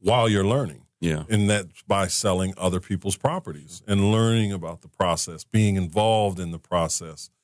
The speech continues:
Speaker 1: um, because that's where you're gonna learn how to market anyway, right?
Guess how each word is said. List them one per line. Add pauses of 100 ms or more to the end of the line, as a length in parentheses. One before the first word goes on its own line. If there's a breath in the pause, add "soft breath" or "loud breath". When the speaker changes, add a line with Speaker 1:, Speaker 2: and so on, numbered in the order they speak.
(280)
Speaker 1:
um, (300)
because
that's
where
you're
gonna
learn
how
to
market
anyway, (180)
right?